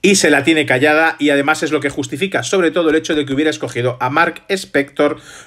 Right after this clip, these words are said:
como su avatar, porque dice que está tan trastocado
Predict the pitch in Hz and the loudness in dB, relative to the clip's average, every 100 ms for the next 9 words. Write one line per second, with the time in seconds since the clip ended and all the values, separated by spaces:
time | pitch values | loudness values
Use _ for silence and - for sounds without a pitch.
0 | _ 160 165 165 - - 180 180 - 131 | _ 2 4 4 2 2 2 2 2 0
1 | 117 117 120 95 120 110 123 127 123 123 | 0 0 -2 -2 -4 -2 0 0 0 -2
2 | 120 - 143 156 143 160 160 - 131 131 | -4 -2 -2 0 0 0 0 -2 -2 0
3 | 143 151 170 | 2 4 2